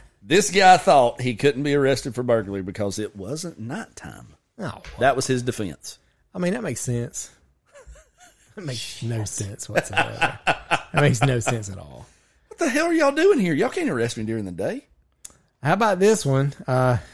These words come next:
Speaker 2: God dang it, dude. This, I mean, I'm like, "Is this even for real?" Like, at some point, I'm like, "Is this for real?"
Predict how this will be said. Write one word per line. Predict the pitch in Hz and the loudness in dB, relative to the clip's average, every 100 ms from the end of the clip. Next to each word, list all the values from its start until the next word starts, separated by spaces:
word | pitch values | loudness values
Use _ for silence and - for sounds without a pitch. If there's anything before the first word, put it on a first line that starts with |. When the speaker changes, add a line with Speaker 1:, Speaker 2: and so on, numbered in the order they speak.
| - _ _ _ - | -20 _ _ _ -8
Speaker 2:
God | 135 151 139 | -4 -2 -2
dang | 113 117 120 | -2 0 -2
it, | 113 127 | -4 -6
dude. | 110 110 | -4 -4
This, | 120 143 - - - - | -4 -8 -12 -18 -20 -4
I | 175 | 2
mean, | 226 226 | 6 6
I'm | 254 | 6
like, | 240 196 | 4 2
"Is | 165 156 | 2 2
this | 170 165 | 2 4
even | 160 127 113 | 2 2 -2
for | - 101 | -4 -6
real?" | 95 98 98 85 _ - | -4 -6 -8 -10 _ -12
Like, | 120 117 | -6 -4
at | |
some | 110 131 117 | 0 0 0
point, | 113 110 | 0 0
I'm | 107 | 0
like, | 107 104 | -2 -4
"Is | 101 | -4
this | 101 | -6
for | 104 | -8
real?" | 101 101 107 | -10 -8 -10